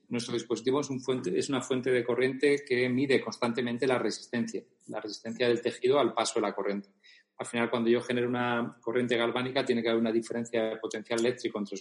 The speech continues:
los dos electrodos, que tiene que ser producida por un valor de tensión que sea capaz de vencer la resistencia al electrolito, en este caso,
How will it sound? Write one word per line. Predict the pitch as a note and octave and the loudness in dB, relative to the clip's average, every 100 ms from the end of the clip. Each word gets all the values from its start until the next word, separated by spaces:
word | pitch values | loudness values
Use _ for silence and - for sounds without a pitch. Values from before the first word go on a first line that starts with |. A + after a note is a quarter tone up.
| - | -8
los | A#2+ | -4
dos | B2 A#2+ | -2 0
electrodos, | - - C#3+ C#3+ F3+ - - G2+ D#3 - | -2 -2 -2 -2 -2 -6 -20 -20 -20 0
que | B2 | 2
tiene | C3+ B2+ C3 | 6 4 4
que | - B2+ | 2 0
ser | - - - C3+ - - _ - | 0 -4 4 4 2 -8 _ -2
producida | A#2 A#2+ B2 B2+ | 2 2 4 2
por | B2+ A#2 | 4 0
un | |
valor | A#2+ A#2+ A#2+ | 2 2 2
de | |
tensión | A#2 A#2 C3 B2+ | 2 0 0 -2
que | B2 | 0
sea | A2+ | 0
capaz | A2+ G#2+ A#2+ | 0 0 0
de | A#2 | 0
vencer | A2 A#2+ A#2 | 0 0 0
la | |
resistencia | A2 - - A2+ A#2 | 0 -6 -8 -6 -2
al | A2 | 0
electrolito, | G2+ - G#2 B2 F#2+ | 0 0 0 2 0
en | |
este | F#2 F#2+ | -4 -6
caso, | - - | -8 -12